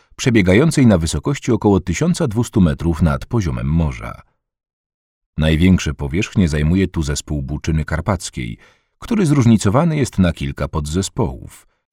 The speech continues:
Typowy, trawiasto-tużycowy, z pachnącym wczesną wiosną czosnkiem niedźwiedzim, z miesięcznicą trwałą oraz krzywulcowy z runem ziołoroślowym.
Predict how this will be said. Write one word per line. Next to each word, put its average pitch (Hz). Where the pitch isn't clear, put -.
Typowy, 87
trawiasto-tużycowy, 90
z -
pachnącym 110
wczesną 95
wiosną 85
czosnkiem 85
niedźwiedzim, 76
z 80
miesięcznicą 92
trwałą 76
oraz -
krzywulcowy 139
z 92
runem 95
ziołoroślowym. 71